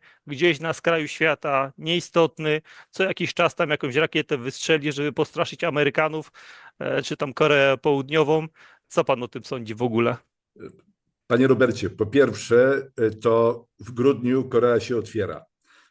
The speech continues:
Speaker 2: Na razie otwiera się północ Korei, ale będziemy tam mogli podróżować. Bardzo szybko się przekonamy, co jest grane, nie?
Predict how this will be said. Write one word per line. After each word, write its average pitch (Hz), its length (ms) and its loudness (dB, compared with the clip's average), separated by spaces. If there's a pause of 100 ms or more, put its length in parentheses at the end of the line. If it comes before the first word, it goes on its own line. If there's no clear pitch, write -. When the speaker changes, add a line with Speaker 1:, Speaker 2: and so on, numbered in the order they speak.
Speaker 2:
Na 101 80 -2
razie 135 240 4
otwiera 127 300 0
się 110 120 -4
północ 127 440 -4
Korei, 110 460 0
ale 117 200 -4
będziemy 113 340 -6
tam 113 160 -4
mogli 113 260 -6
podróżować. 92 720 -8
Bardzo 131 260 4
szybko 196 280 -2
się 160 120 -2
przekonamy, 127 560 0
co 120 140 -4
jest 98 220 -2
grane, 78 260 -10 (200)
nie? 120 240 -2